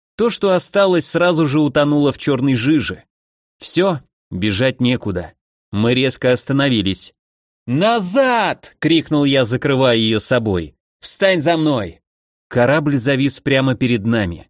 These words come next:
Я по-прежнему не видел на корпусе ничего, что было похоже на оружие. "Они нас нашли, Алекс, нашли!" Анна начала паниковать. "Поганые твари!"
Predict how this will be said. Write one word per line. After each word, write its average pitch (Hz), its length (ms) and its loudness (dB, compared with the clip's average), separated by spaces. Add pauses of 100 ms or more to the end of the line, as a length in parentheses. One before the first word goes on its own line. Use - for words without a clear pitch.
(100)
Я 104 220 0
по-прежнему 139 640 0
не 131 120 2
видел 131 300 2
на 123 160 0
корпусе 147 500 0
ничего, 143 480 0
что 160 220 -4
было 151 200 2
похоже 139 460 0
на 135 180 2
оружие. 95 540 -2 (840)
"Они 190 220 0
нас 214 240 -2
нашли, 233 400 0
Алекс, 190 460 0
нашли!" 247 720 -2 (100)
Анна 139 300 0
начала 143 420 0
паниковать. 147 720 0 (260)
"Поганые 208 500 0
твари!" 175 540 0